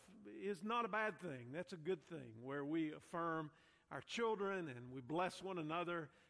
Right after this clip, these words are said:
for the good things that are happening in life, and we find joy in that. But the problem is when it becomes an unhealthy preoccupation.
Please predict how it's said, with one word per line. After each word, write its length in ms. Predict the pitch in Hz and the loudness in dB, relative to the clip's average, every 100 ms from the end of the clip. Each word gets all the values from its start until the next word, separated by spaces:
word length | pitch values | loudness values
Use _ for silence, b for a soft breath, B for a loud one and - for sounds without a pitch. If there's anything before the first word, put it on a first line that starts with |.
| _ | _
for 140 | 180 151 | -6 -4
the 80 | 131 | 0
good 220 | 175 147 | 0 2
things 300 | 175 165 156 | 0 0 -2
that 100 | 143 | -6
are 60 | |
happening 540 | 123 160 160 175 156 143 | -2 0 0 -2 -4 -4
in 100 | 135 | 0
life, 380 | 143 170 165 - - B B - | 2 4 2 -4 -14 B B -12
and 100 | 131 | -8
we 100 | 135 | -6
find 340 | 180 180 147 | -4 -2 -2
joy 380 | 123 175 165 147 | 2 4 4 2
in 160 | 135 | -2
that. 260 | 139 139 156 - B B B B - | -2 -2 -4 -12 B B B B -2
But 80 | 190 | -2
the 60 | |
problem 420 | - 262 302 269 | 0 0 2 4
is 320 | 190 180 170 160 | 4 4 2 2
when 140 | 185 | 0
it 120 | 175 | 0
becomes 480 | 185 - 202 196 165 | -4 0 2 2 0
an 160 | 165 175 202 | -2 -2 0
unhealthy 760 | 240 226 190 190 - 190 175 B B B | 2 4 4 2 2 0 0 B B B
preoccupation. 1000 | 208 208 185 160 180 - 185 175 - | 2 6 6 2 -6 -2 -2 0 -4